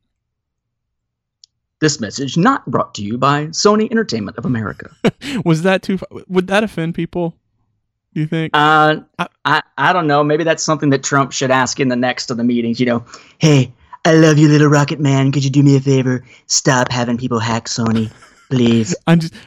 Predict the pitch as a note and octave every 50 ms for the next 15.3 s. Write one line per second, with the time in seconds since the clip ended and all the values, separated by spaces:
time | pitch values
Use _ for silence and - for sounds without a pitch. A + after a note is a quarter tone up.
0 | - - F#3 F3 F3+ F#3+ - - E3+ F#3 F3+ - D#3+ D3+ C#3+ - - C#3+ C#3 C#3
1 | C#3 - - C#3 C#3 C#3 C3+ - - C3+ C3+ D#3 C3 B2+ B2+ - - C#3+ D3 C#3
2 | C3 - C#3+ C3 - C3 B2 A2+ A#2+ - - C3 C3 C3 B2+ B2+ A#2+ D3+ - E3+
3 | E3+ C3+ A#2 D3 C#3+ C3+ C3 D#3 C#3+ - - - C#3+ C3+ C3 C3 C3 C3+ - -
4 | C3 - A3+ B3 A#3 G#3 F#3 F3 - - D#3 D3 - - - - - - _ _
5 | _ - - - - _ _ - D#3 - - - - E3+ D#3 C#3+ C#3 C#3 C3 B2+
6 | - - _ - - - C#3 C3 C3 C3 C3 B2+ C#3+ - _ _ _ _ _ _
7 | _ _ - C#3+ C3 B2 A#2 A#2+ G#2+ - - A#2 - C3+ C3+ C3 C3 B2 A#2+ B2
8 | C3+ - - C#3 B2+ - - C#3 C3+ C#3 C#3 C3+ C#3 C3+ - - C#3+ C3+ - D3
9 | C#3+ C#3 - - D3+ D3 C3+ C#3 C3+ C#3 C#3 - - C#3+ C#3 C#3+ C#3+ - E3+ E3
10 | D3+ C#3 D#3 F#3+ A3 F#3+ C#3 C#3 C3 C3+ - - - - - - E3 E3 E3+ F#3
11 | D#3+ D3+ E3 D3+ C3+ C#3 C3 C3+ D#3+ D#3 E3+ F3 D#3+ C#3 C3+ B2+ C3 B2 B2+ C3
12 | C3+ C3+ D#3+ D#3 D3 C#3+ C#3+ D3+ C#3 C3 C3 C3 C3 A#2+ A2 - C#3 C#3 C3 B2+
13 | A#2+ A#2+ C3+ A#2+ A2+ A#2+ A#2 C3 E3+ F3 C#3 B2 A#2 A2 A2 A2 G#2+ A2 G#2+ G2+
14 | G2+ G#2 G#2+ A#2 A#2 - - D3 D#3+ D3 A#2+ G#2 F2 E2+ A2+ C#3+ B2 D#2 A#1 -
15 | - D2 - - A2+